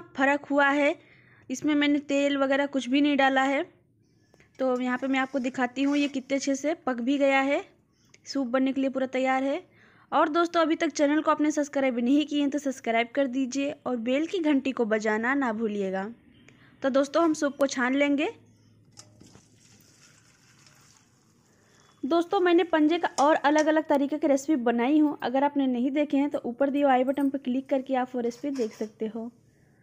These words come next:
उसके बाद दोस्तों हम मीट को अलग कर लेंगे, मतलब पंजे को हम सूप में डाल देंगे और बचे हुए चीज़ों को हम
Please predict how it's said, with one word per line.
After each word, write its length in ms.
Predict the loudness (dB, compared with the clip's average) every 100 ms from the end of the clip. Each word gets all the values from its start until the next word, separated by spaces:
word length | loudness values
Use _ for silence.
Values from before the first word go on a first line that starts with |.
| _ _ _ _ -8
उसके 220 | -4 0
बाद 120 | 2
दोस्तों 340 | 2 0 2 4
हम 100 | 6 6
मीट 260 | 6 4 2
को 120 | 2
अलग 280 | 4 2 2
कर 100 | 2
लेंगे, 360 | 2 2 0
मतलब 320 | -2 -2 -4
पंजे 300 | -2 0 0
को 160 | 0 0
हम 180 | 0 -2 -12 _ _
सूप 200 | -12 -6
में 120 | -2 0
डाल 200 | 0 0
देंगे 280 | 0 -2 -4 -10 _ _ _ -6
और 100 | -2
बचे 260 | 0 2
हुए 140 | 2 2
चीज़ों 320 | 0 0 0
को 140 | 0
हम 160 | 0